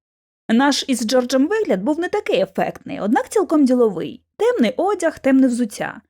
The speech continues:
Джордж навіть заправив свою сорочку в штани. За спинами у всіх нас були рюкзаки і важкі шкіряні робочі торбини.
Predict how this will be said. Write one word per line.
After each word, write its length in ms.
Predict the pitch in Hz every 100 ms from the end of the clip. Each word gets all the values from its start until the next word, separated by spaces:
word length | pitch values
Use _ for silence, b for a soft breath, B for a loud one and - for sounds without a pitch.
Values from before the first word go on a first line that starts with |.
| -
Джордж 320 | 359 403 - 269
навіть 260 | 262 233
заправив 460 | 233 226 214 226 247
свою 240 | 294 294
сорочку 500 | 294 - 220 - -
в 60 | 170
штани. 460 | - 233 220 - - _ 247
За 120 | 339
спинами 480 | - 480 403 220 202
у 40 |
всіх 380 | 190 202 233 -
нас 220 | 294 254
були 300 | 196 190 185
рюкзаки 500 | 190 220 381 370 494 508
і 40 |
важкі 300 | 240 226 -
шкіряні 460 | 349 262 214 208 269
робочі 360 | 214 202 226 220
торбини. 640 | 196 233 214 156 -